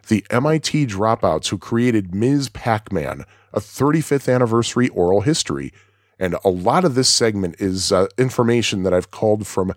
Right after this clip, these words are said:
that article and from other sources as well. And you better believe I'm putting a link to this article in this episode's show notes.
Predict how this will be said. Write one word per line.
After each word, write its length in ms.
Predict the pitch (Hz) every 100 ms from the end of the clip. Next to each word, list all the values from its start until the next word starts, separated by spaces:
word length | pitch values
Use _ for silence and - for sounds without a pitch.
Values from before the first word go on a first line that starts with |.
| - _
that 300 | - 98 92 -
article 480 | 90 80 76 82 82
and 120 | 76
from 240 | - 82 -
other 180 | 87 76
sources 380 | - 78 80 78
as 180 | 76
well. 360 | 82 107 76 73 - -
And 160 | 98 98
you 120 | 107
better 320 | 98 147 127
believe 440 | 107 107 117 85 -
I'm 160 | 107 104
putting 380 | - 135 107
a 120 | 98 101
link 380 | 98 101 82 - _
to 100 | -
this 200 | 92 90
article 480 | 101 92 90 87 78 -
in 240 | 95 92 73
this 220 | 85 -
episode's 480 | 82 87 - 73 78
show 280 | - 135
notes. 420 | 101 71 - -